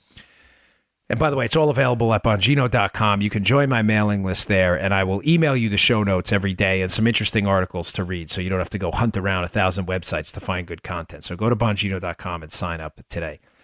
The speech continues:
Okay, here's a quote. It says, "But if you look at the proportion of gross household income paid in all forms of tax, the rate varies by only twenty-five points." Now, the, the, the paragraph before this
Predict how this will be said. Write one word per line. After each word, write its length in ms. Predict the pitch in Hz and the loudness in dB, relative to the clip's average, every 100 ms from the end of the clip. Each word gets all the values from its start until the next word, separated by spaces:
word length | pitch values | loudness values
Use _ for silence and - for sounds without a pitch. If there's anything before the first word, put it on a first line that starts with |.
| _ _ _ _ - | _ _ _ _ -2
Okay, 160 | 107 | 2
here's 180 | 127 143 | 2 2
a 40 | |
quote. 200 | - 98 | 0 -4
It 60 | - _ - - | -4 _ -20 -10
says, 240 | - 143 113 | -2 -2 0
"But 140 | 165 | -2
if 100 | 160 | 2
you 100 | 180 | 2
look 180 | 262 339 | 2 0
at 120 | - | 0
the 80 | 247 | -2
proportion 800 | 180 156 - 165 160 - 67 - _ _ - | -2 -2 0 2 2 -2 -6 -16 _ _ -4
of 180 | 117 110 | -2 0
gross 460 | 135 147 190 233 - | 2 4 4 2 0
household 500 | 120 95 - 98 90 | 0 2 2 0 -2
income 360 | 85 - 95 | -6 -4 -2
paid 240 | 120 139 135 | 2 2 2
in 80 | |
all 300 | 139 147 196 | 2 4 4
forms 420 | 220 170 156 135 123 | 2 2 2 0 -2
of 100 | - | -2
tax, 560 | - 110 76 - - - _ _ _ _ | -2 -2 -2 -8 -12 -12 _ _ _ _
the 80 | 160 | 0
rate 340 | 151 202 220 | 2 2 0
varies 420 | 139 139 131 139 | 0 2 2 2
by 180 | - 135 | 2 2
only 240 | 127 127 117 | 2 2 2
twenty-five 560 | 120 113 - 113 110 | 2 2 2 0 2
points." 340 | - 165 101 160 | 2 0 0 0
Now, 240 | 147 90 _ _ _ _ _ _ _ _ _ 147 | 0 -2 _ _ _ _ _ _ _ _ _ -4
the, 240 | 139 180 156 | -2 -2 0
the, 240 | 160 156 143 | 0 0 0
the 120 | 147 | 0
paragraph 480 | 180 202 190 175 - | 2 2 2 0 0
before 340 | 151 196 226 | -2 2 2
this 340 | 147 113 - | 2 -2 -4